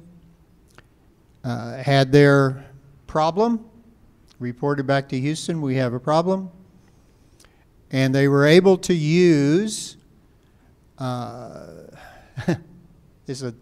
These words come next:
this is gonna get redundant, but they were able to use Draper software on a lunar excursion model. You remember this from the movie, probably.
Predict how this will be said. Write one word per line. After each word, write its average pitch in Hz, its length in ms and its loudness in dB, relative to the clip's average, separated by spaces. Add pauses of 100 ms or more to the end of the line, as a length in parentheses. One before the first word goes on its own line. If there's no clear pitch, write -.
(140)
this 147 100 -8
is 156 80 -12
gonna 147 180 -4
get 143 140 -4
redundant, 123 560 -6
but 123 240 -2 (540)
they 139 140 0
were 139 120 4
able 190 240 6
to 165 140 -4
use 156 280 0
Draper 151 640 0 (220)
software 127 920 0 (640)
on 120 160 -4
a 117 80 -2
lunar 135 340 0
excursion 143 640 -10
model. 117 260 -8
You 135 140 -4
remember 131 460 2
this 113 180 -4
from 117 220 -10
the 117 80 -8
movie, 117 340 -10
probably. 113 680 -12